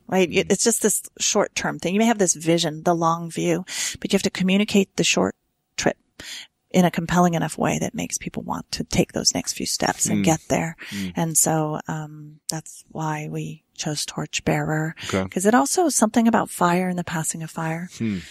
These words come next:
Speaker 1: kinda burns in your belly, right? When you have a vision, it
Speaker 2: Yeah.
Speaker 1: burns inside
Speaker 2: Of
Speaker 1: of, you.
Speaker 2: course.
Speaker 1: Like, you, you'll do everything you can to make sure that vision's realized.
Speaker 2: Mm-hmm.
Speaker 1: And so that kind of passing of fire and it kind of burning in your belly is
Speaker 2: Yeah.
Speaker 1: a big part of it too.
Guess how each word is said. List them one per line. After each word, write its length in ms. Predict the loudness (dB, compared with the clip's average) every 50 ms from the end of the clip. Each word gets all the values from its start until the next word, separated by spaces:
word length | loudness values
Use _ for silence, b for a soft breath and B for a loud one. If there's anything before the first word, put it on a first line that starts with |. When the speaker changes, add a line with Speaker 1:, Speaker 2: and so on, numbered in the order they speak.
| B B B _
Speaker 1:
kinda 220 | -2 0 2 2 2
burns 460 | 2 2 2 2 0 -2 -2 0 0
in 120 | 0 0
your 140 | -2 -2 0
belly, 320 | 0 0 2 2 0 -2
right? 180 | -2 -2 -2 -2
When 160 | -2 0 2 2
you 80 | 2 0 -2 -6
have 200 | -2 0 2 4
a 60 | 4 4
vision, 340 | 4 4 4 2 0 -2 -6 _ _ _ _ _ _ _
it 80 | -2 -2
Speaker 2:
Yeah. 140 | -2 -2 -2 -6
Speaker 1:
burns 420 | -8 -6 -6 -4 -4 -4 -4 -6 -6
inside 400 | -6 0 0 2 2 2 0 0
Speaker 2:
Of 60 | 0
Speaker 1:
of, 60 | 2
you. 60 | 4
Speaker 2:
course. 220 | 4 4 4 2 2
Speaker 1:
Like, 280 | 0 -2 -2 -4 B B B B B B B -8
you, 180 | -4 -2 -2 -2 _ _ _ _
you'll 440 | -14 -12 -8 -6 0 2 4 4 6
do 140 | 6 6 6
everything 380 | 6 4 2 2 2 2 0
you 80 | 0 0
can 340 | -2 -4 -4 -2 -2 -2 -2
to 120 | -2 -4
make 180 | -4 -4 -2 0
sure 180 | 2 4 4
that 240 | 4 4 2 -2 -4 _
vision's 500 | -2 -2 0 0 -2 -2 -2 -4 -4 -4
realized. 840 | -6 -8 -6 -6 -6 -4 0 2 2 4 4 2 2 0 0 -2 -4 -6
Speaker 2:
Mm-hmm. 420 | -8 -12 -12 -12 -14 -10 -6 -4
Speaker 1:
And 180 | -4 -2 -2 0
so 360 | 2 4 4 6 4 4 4
that 240 | 2 0 0 -2 -4 _ -4
kind 160 | -2 -2 -2
of 140 | -2 -4 -6
passing 480 | -4 -2 -2 -2 -2 -2 -2 -4 -4
of 100 | -8 -8
fire 460 | -8 -6 -4 -2 -2 -2 -2 -2 -4
and 180 | -4 -6 -6 -8
it 140 | -10 -10 -12 _ _ -14 -10 -6
kind 160 | -6 -4 -2
of 40 | -2
burning 260 | -2 -2 0 -2 -4
in 120 | -4 -6 -6
your 100 | -6 -4
belly 320 | -2 -2 -2 -2 -4 -4
is 300 | -4 -6 -6 -8 -10 -14 _ _
Speaker 2:
Yeah. 80 | -4 0
Speaker 1:
a 40 | 0
big 140 | 0 0 0
part 240 | -2 -4 -4 -2
of 60 | -4 -4
it 100 | -6 -4
too. 240 | -4 -4 -2 -4